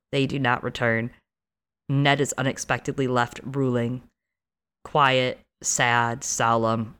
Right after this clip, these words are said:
lost his family, has to go off to war. Lord Dustin must have been somebody Ned could trust a-, as a family friend, as his father's friend. Lord Dustin was probably off and around, maybe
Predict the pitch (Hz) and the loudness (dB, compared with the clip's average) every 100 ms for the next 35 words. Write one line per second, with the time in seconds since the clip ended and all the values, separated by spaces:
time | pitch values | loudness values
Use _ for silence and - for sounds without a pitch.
0 | - 117 147 - 156 - 131 123 123 127 | -6 0 0 -2 -8 -2 0 2 0 -2
1 | 127 123 - 151 139 123 - 135 113 113 | -2 -4 -4 -2 0 0 0 -2 0 2
2 | 110 - _ _ _ _ _ - 156 214 | 0 -6 _ _ _ _ _ -4 0 2
3 | 190 196 185 - 233 170 165 - 202 180 | 2 0 0 2 2 2 0 -2 -2 -2
4 | 175 - 143 151 165 165 160 156 151 - | -2 0 0 0 0 0 0 -2 -4 -10
5 | _ _ - 139 139 139 - 147 - - | _ _ -8 -2 0 0 -2 -6 -4 0
6 | 123 190 - - - 143 139 143 135 127 | 0 0 -2 -6 0 2 4 2 0 -2
7 | 147 135 139 123 139 147 135 120 - 135 | -2 0 -2 -2 -2 -2 -2 -4 0 0
8 | 139 156 156 - 151 143 165 - _ - | 2 0 -2 -2 0 -2 -6 -12 _ -6
9 | 147 147 143 131 - 139 90 - 139 135 | -2 -2 0 -2 -2 -4 -6 -4 -2 0
10 | 139 - 127 - 127 135 143 147 151 - | -2 0 -2 -2 -4 0 0 2 -2 -8
11 | - - - - 170 170 170 | -20 -20 -20 -4 0 2 0